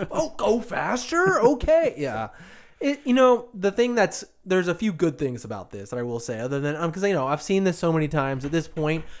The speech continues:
Speaker 2: I'm kinda just watching it. But one thing I am doing is the effects. The effects are pretty good here. This is something I will come around to. I think this movie has good stunt work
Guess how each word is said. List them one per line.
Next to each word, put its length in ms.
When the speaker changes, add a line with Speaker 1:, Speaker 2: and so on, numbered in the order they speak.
Speaker 2:
I'm 100
kinda 200
just 120
watching 460
it. 220
But 80
one 200
thing 140
I 80
am 260
doing 300
is 320
the 80
effects. 520
The 80
effects 300
are 60
pretty 180
good 180
here. 320
This 180
is 80
something 260
I 60
will 200
come 200
around 220
to. 120
I 60
think 140
this 140
movie 280
has 240
good 320
stunt 480
work 420